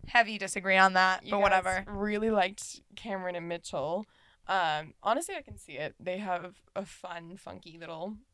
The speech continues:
Speaker 2: romance. Um, for Kourtney and Scott over Kim and Kanye, uh, you guys agreed with us
Speaker 1: That was
Speaker 2: that
Speaker 1: easy.
Speaker 2: Kourtney and
Speaker 1: I think
Speaker 2: Scott
Speaker 1: that was an easy one.
Speaker 2: Kanye's a nut job.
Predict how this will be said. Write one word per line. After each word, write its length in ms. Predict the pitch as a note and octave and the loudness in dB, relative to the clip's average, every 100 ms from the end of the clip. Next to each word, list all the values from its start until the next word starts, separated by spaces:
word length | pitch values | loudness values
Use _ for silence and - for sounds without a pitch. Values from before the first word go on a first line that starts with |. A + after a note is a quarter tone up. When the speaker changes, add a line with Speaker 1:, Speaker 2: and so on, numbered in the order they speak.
| _ | _
Speaker 2:
romance. 640 | F3+ E3+ E3+ F#3+ - - _ - - _ _ G#3+ | -14 -10 -8 -8 -12 -20 _ -14 -14 _ _ 0
Um, 340 | G#3 F#3+ F3+ | 2 2 0
for 140 | - B3+ | -10 -12
Kourtney 400 | - G#3+ B3 B3 | -4 -4 -4 -6
and 140 | A#3 | -8
Scott 520 | - - F#3+ G3+ A3+ - _ _ _ _ | -10 -6 -2 -2 -4 -10 _ _ _ _
over 200 | G#3 G3+ | -4 -4
Kim 340 | - - G3 | -8 -10 -10
and 220 | - G3+ G3+ | -8 -10 -10
Kanye, 680 | G3 F#3 F#3 F3+ F3+ G3+ A3 _ _ _ | -10 -10 -10 -10 -10 -12 -14 _ _ _
uh, 160 | F#3+ F#3 | -4 -4
you 100 | F3+ | -4
guys 160 | F#3+ G3+ | -4 -4
agreed 240 | A3 F#3+ F#3 | -4 -14 -12
with 120 | F#3 | -6
us 80 | - | 0
Speaker 1:
That 100 | G#3 | 0
was 120 | A3 | 0
Speaker 2:
that 100 | G3+ | -4
Speaker 1:
easy. 100 | F3+ | -6
Speaker 2:
Kourtney 300 | G3 - E3+ | -8 -6 -8
and 100 | F3 | -6
Speaker 1:
I 40 | F#3+ | -6
think 140 | G3 | -6
Speaker 2:
Scott 80 | D#3+ | 0
Speaker 1:
that 120 | G3 | 0
was 140 | F#3+ G3+ | 0 -6
an 60 | F3+ | -14
easy 300 | F3+ G3+ - | -16 -14 -12
one. 280 | G3+ D#4 F4+ | -6 -4 -4
Speaker 2:
Kanye's 220 | F#4+ F#4+ | -6 -8
a 60 | D4 | -8
nut 460 | G#3+ F#3 F3+ - | -8 -8 -10 -10
job. 360 | - - - | -12 -12 -12